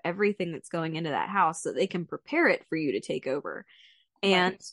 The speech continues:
Speaker 1: if you're working hand in hand with someone, you need to be really available so that you're not stunting their progress and dragging the project on longer. And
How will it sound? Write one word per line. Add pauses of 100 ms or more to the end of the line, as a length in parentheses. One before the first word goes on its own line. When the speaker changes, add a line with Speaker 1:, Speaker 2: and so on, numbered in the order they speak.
(180)
Speaker 1:
if
you're
working
hand
in
hand
with
someone,
you
need
to
be
really
available
so
that
you're
not
stunting
their
progress (100)
and
dragging
the
project
on
longer.
And